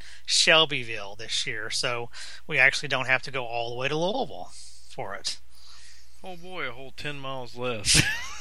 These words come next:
Speaker 2: <laughs>
Speaker 1: Dwayne seemed to act like it was a little bit mo-, better than that, so I don't know for sure. But
Speaker 2: Wasn't
Speaker 1: yeah,
Speaker 2: that,
Speaker 1: it's a
Speaker 2: wasn't where Tim Hopkins' church was? Th-, isn't that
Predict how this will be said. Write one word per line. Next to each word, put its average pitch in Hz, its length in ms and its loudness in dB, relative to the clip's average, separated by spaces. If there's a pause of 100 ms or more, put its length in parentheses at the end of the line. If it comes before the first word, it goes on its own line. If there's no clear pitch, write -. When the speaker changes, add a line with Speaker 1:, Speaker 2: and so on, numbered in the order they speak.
(240)
Speaker 2:
<laughs> 165 560 0 (640)
Speaker 1:
Dwayne 185 360 10
seemed 165 160 6
to 151 60 12
act 143 180 10
like 147 160 8
it 160 80 2
was 143 160 -2
a 147 60 4
little 147 160 4
bit 147 180 6
mo-, 151 200 -2
better 156 340 8
than 120 160 -4
that, 120 260 0
so 135 140 -2
I 127 140 4
don't 135 120 2
know 131 180 0
for 131 140 -4
sure. 131 460 2 (160)
But 135 160 -2 (480)
Speaker 2:
Wasn't 175 160 -2
Speaker 1:
yeah, 139 160 8
Speaker 2:
that, - 60 4
Speaker 1:
it's 196 100 4
a - 40 -4
Speaker 2:
wasn't 208 380 -2
where 190 360 -4
Tim 202 240 -2
Hopkins' 175 720 -4
church 175 360 -4
was? 185 400 -4
Th-, 165 160 0
isn't 180 280 -2
that 160 240 2